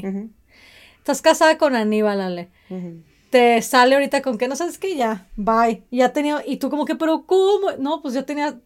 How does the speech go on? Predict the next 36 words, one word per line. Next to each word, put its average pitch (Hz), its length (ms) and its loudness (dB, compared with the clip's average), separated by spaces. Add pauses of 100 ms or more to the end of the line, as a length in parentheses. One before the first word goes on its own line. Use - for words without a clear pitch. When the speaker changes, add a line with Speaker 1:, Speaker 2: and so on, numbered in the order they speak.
Speaker 2:
doce 277 420 2
años, 277 320 -2
diez 262 200 -2
años 262 260 -2
que 247 100 0
la 214 140 2
verdad 208 240 0
ya 226 180 0
no 220 80 -4
estaba 233 220 0
a 233 40 2
gusto 233 280 -6
contigo". 233 220 -4
O - 20 0
sea, 285 100 -4
¿te 302 80 -4
imaginas 294 320 0
este 415 160 -2
tiempo 415 240 2
Speaker 1:
Ay, - 60 0 (200)
qué - 20 0
Speaker 2:
perdido? 170 260 2
Speaker 1:
gacho. 131 520 -2 (280)
Speaker 2:
O 277 80 2
sea, 302 220 4 (100)
y 311 80 -2
la 269 160 4
gente 277 340 -2
tiene 302 400 0
hijos, 285 560 -4
o 190 60 -8
sea, 208 120 -2
en 196 100 -2
esos 208 260 -2
diez 240 240 0
años. 247 560 -4